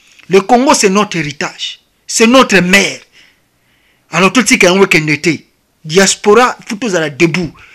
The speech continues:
Nayebi ke batu banda élection deux mille onze les cas, tout le monde est devenu fatigué. Mais tu vois qu'on l'aime pas parce que, oh,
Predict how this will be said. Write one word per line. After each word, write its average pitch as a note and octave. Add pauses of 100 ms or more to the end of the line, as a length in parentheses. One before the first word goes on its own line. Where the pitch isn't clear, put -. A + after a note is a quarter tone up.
(280)
Nayebi C#4+
ke A#3+
batu A3
banda A3+
élection A3
deux B3+
mille B3+
onze A#3
les G3
cas, B3+
tout C4
le A#3+
monde A#3
est A#3
devenu G3
fatigué. F#3+
Mais B3+
tu D#4
vois F#4+
qu'on F#4+
l'aime B3
pas B3 (180)
parce A3+
que, F4+ (1000)
oh, F4